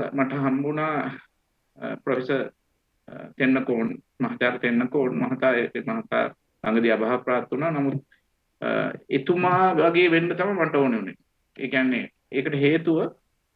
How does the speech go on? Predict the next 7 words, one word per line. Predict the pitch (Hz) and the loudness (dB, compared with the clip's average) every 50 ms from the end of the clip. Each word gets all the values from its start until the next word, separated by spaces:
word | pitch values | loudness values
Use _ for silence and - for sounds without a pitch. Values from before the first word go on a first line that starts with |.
| _ | _
එයා | - 139 143 160 175 170 | 0 2 4 4 4 4
හරිම | 156 135 135 127 147 160 175 190 202 214 208 190 175 151 - - - - - - _ _ _ _ _ _ - | 2 -2 -2 -2 -2 -2 -2 -2 -4 -4 -4 -4 -6 -8 -10 -12 -16 -20 -20 -20 _ _ _ _ _ _ -12
මේ, | 131 127 123 120 113 110 101 - _ _ _ _ _ _ - - _ _ _ _ _ _ _ _ _ _ _ _ _ _ _ _ _ _ - _ _ _ _ _ _ _ _ _ | -10 -8 -8 -8 -8 -10 -12 -14 _ _ _ _ _ _ -20 -20 _ _ _ _ _ _ _ _ _ _ _ _ _ _ _ _ _ _ -20 _ _ _ _ _ _ _ _ _
මොකක්ද | 110 - - - | -14 -12 -12 -10
ඒකට | 98 104 - - | -10 -10 -10 -8
කියන්නේ, | - 123 113 110 - 104 | -6 -4 -4 -4 -6 -10
හරිම | - - - 123 123 160 175 185 | -12 -12 -12 -4 -2 -2 -2 0